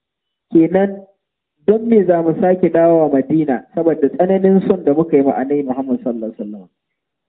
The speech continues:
Kenan mu hita batun duk iyalanmu gaba ɗaya. Kamar yadda ka san marowaci,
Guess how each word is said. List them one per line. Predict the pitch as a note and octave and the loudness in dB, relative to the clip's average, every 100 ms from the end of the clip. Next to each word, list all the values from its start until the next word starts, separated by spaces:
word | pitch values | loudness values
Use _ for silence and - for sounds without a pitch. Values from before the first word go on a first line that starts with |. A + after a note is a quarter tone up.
| _ _ _ _ _ _ _ _ _ _ _ - | _ _ _ _ _ _ _ _ _ _ _ -6
Kenan | B2 E3 | -2 -2
mu | E3+ | 0
hita | C#3+ D#3+ | 0 0
batun | E3+ D#3+ D3 | 0 0 -2
duk | E3+ A3 | -2 0
iyalanmu | F#3+ D#3 D3 D3+ C#3 | 2 2 2 0 0
gaba | A#2 A#2 G#2+ | 0 0 -2
ɗaya. | G#2+ - _ _ _ _ _ _ _ - | -6 -10 _ _ _ _ _ _ _ -8
Kamar | E3+ G#3+ | 0 2
yadda | B3 A3+ | 2 0
ka | G#3+ G3+ | -2 -2
san | - G3 G#3 | -2 -4 0
marowaci, | A#3 A3 F3+ D3 - F3 E3+ | 2 4 4 2 -2 -12 -16